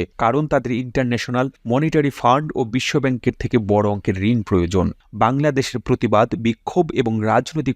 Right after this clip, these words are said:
পালাবদল সাধারণ চোখে দেখলে বেইজিংয়ে অবস্থান কিছুটা ভালো জায়গায় নিয়ে যাবে বলে মনে হতে পারে,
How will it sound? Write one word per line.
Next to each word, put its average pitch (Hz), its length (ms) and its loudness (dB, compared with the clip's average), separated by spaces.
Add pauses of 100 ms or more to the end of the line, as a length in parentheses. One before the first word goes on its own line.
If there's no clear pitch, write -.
পালাবদল 107 440 2 (240)
সাধারণ 165 460 -2
চোখে 139 360 -2
দেখলে 120 300 -2
বেইজিংয়ে 127 580 0 (140)
অবস্থান 156 300 -2
কিছুটা 143 300 -2 (140)
ভালো 110 180 2
জায়গায় 101 380 0
নিয়ে 107 200 -2
যাবে 104 160 -2
বলে 107 240 2
মনে 104 240 0
হতে 95 280 -2
পারে, 87 160 0